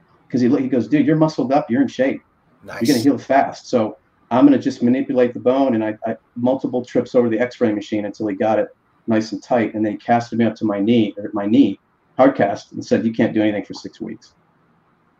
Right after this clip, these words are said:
Speaker 1: So that guy saved my running career. I wouldn't be talking to you. I wouldn't be coaching all these great people. Um, you know, and then at one point, I think I ended up in your,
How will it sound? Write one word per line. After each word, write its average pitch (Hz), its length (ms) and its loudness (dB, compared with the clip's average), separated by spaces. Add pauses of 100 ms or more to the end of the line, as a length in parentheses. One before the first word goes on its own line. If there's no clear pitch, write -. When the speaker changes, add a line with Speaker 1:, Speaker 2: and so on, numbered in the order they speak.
(360)
Speaker 1:
So 127 360 4
that 135 280 4
guy 117 400 4 (480)
saved 135 440 0
my 120 320 0 (100)
running 117 280 2
career. 104 420 -8 (840)
I 113 80 -2
wouldn't 117 140 4
be 120 100 0
talking 120 320 2
to 120 60 6
you. 127 80 4
I 117 40 2
wouldn't 117 160 0
be 113 100 -2
coaching 117 340 -4
all 117 60 -2
these 110 140 -4
great 110 260 -4
people. 117 420 -4 (720)
Um, 107 360 0 (520)
you 120 100 0
know, 113 120 4
and 110 80 2
then 113 120 2
at 113 220 -6
one 117 240 2
point, 117 140 0
I 107 60 -2
think 113 180 -2
I 110 40 0
ended 107 200 -2
up 113 160 -2
in 107 140 -2
your, 135 300 -2